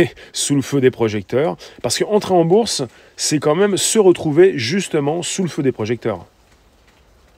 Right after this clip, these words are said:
Et donc on peut en parler, beaucoup plus en parler, c'est justifié. Parce que cette entreprise, euh, qui aurait aidé l'armée américaine à localiser Oussama Ben Laden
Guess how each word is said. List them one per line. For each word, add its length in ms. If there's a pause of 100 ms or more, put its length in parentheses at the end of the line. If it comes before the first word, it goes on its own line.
(240)
Et 80
donc 180
on 60
peut 100
en 80
parler, 300 (340)
beaucoup 240
plus 240
en 80
parler, 320
c'est 140
justifié. 560 (420)
Parce 180
que 60
cette 200
entreprise, 540 (420)
euh, 500 (540)
qui 180
aurait 260
aidé 260 (500)
l'armée 280
américaine 460
à 40
localiser 600
Oussama 420
Ben 180
Laden 380